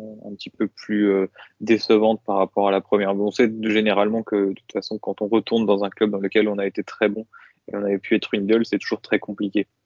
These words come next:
Et du coup, comme il a été, tu l'as très bien, très bien retranscrit, Yann, envoyé en équipe réserve sur la deuxième partie de,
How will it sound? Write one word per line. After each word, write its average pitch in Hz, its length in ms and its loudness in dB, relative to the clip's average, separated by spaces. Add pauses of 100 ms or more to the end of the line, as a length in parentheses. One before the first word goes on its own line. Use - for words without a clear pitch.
(880)
Et 123 60 -4
du 123 80 2
coup, 202 100 6
comme 127 180 6
il 117 100 6
a 117 40 8
été, 127 320 2
tu - 120 -12
l'as 107 140 4
très - 220 -2
bien, 101 720 -4
très - 140 -2
bien 104 120 0
retranscrit, 110 600 -2
Yann, 123 420 0
envoyé 113 320 2
en 113 100 0
équipe 110 240 -4
réserve 107 320 2
sur - 120 -6
la 98 100 0
deuxième 101 320 -6
partie - 480 -10
de, 101 260 -4